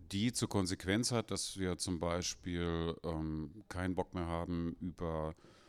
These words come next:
bestimmte Begriffe von Autorschaft, ähm,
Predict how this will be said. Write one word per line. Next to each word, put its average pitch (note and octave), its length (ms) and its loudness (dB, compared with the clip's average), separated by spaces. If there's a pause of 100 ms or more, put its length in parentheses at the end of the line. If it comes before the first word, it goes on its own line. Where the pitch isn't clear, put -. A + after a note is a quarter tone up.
(540)
bestimmte G#2+ 340 2
Begriffe F2+ 320 2
von E2+ 180 -2
Autorschaft, - 1000 0
ähm, E2 680 -2